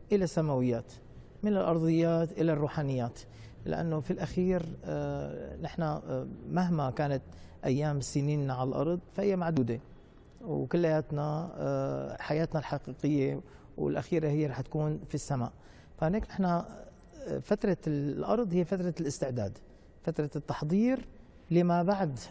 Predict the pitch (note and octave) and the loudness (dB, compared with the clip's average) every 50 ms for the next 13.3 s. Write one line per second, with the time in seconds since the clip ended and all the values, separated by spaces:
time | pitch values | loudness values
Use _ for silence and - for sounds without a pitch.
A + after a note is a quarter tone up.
0 | - - - - C#3+ C3+ C#3 C3+ - C3 A2+ A#2+ A2 A2+ A#2 - A#2 A2 - - | -14 -12 -4 0 2 2 2 2 0 0 0 2 2 0 0 -2 -4 -8 -8 -10
1 | - - - - - - - - - E3+ F3+ F#3+ F3+ E3+ D#3+ E3 C#3+ - - F3+ | -18 -20 -20 -20 -20 -20 -18 -4 -2 0 0 2 2 2 2 2 0 2 2 2
2 | F3 E3 D#3 D3 C#3+ C#3+ C#3+ F3 G3 F#3 - - D3+ D3 C#3+ C#3+ D3+ D3 - - | 2 4 4 2 2 0 2 2 0 0 2 2 2 2 2 0 -2 -4 -8 -14
3 | - - - - - C#3 C#3 D#3 E3+ E3 D3+ C#3+ C#3 C3+ C3 C3 B2 A#2 A#2 A#2+ | -20 -20 -20 -6 -4 0 0 2 2 2 2 2 2 2 2 0 0 0 -2 -2
4 | A#2+ B2 B2+ B2+ C#3 C#3 C#3 B2+ B2+ C3+ C3+ C#3 C#3+ C3+ C3 C3 B2+ B2+ C3+ - | -2 -4 -4 -4 -4 -2 -2 -2 0 0 0 0 0 0 0 0 -2 -4 -6 -8
5 | - - - - - D#3 C3 A#2+ A#2+ A#2+ A#2 A#2+ A#2+ A#2+ A#2 A#2 A#2+ A#2+ A#2+ A#2+ | -12 -20 -20 -16 -10 -6 -4 -4 -2 -2 -4 -4 -2 -2 -2 -2 -2 -4 -6 -6
6 | - - - - - - B2+ A#2+ B2 - - - D3+ C#3+ C3+ C3 C3 - - - | -10 -14 -20 -20 -8 -4 -4 -4 -4 -4 -2 -2 -2 -2 0 -2 -2 -4 -4 -4
7 | C#3 C3 C3 B2 B2 C3 C3 B2+ B2 B2 A#2 - - - A2 A2+ B2 C#3 C#3+ C#3 | -2 -2 -2 -2 -2 -2 -2 -2 -2 -4 -6 -6 -4 -2 0 0 0 0 0 0
8 | C3+ C3+ C3 A#2+ B2+ A2 A2 A2 A#2 A#2 A#2+ A#2 C3 A#2+ B2+ C#3 C#3 C#3+ C3 C3 | -2 -2 -2 -4 -4 -4 -4 -4 -2 -2 -2 -2 -4 0 0 0 0 2 0 0
9 | C3 - - - - - - - - B2 C#3 B2 - - C#3+ D3 D3 C#3+ C#3+ C#3+ | -2 -2 -8 -18 -18 -12 -6 -6 -2 -2 -2 -2 -2 -2 -2 0 0 0 0 0
10 | C#3+ B2+ B2 - - G#3 G#3+ F#3+ F#3 E3+ D#3 D#3+ D#3+ D3 D3 - D3+ D3+ D3 C#3+ | -2 -2 -4 -6 -2 -2 0 0 0 0 0 0 -2 -2 0 -2 0 2 2 2
11 | C#3 C#3+ C#3+ C#3+ - - - - - - - D3+ D3+ - - F3 E3 F#3 G3 F3 | 4 2 2 0 -2 -10 -18 -18 -10 -6 -6 -4 -4 0 2 2 2 2 0 2
12 | F3+ E3+ F3 F3 F#3 F#3+ G3 - - - D#3 D3+ D3 D#3 - A#3+ G#3+ - - - | 2 2 4 4 2 0 0 -4 -8 -8 -2 0 0 2 2 0 0 0 -2 -4
13 | - C3+ B2 B2+ D#3 | -2 0 0 0 -2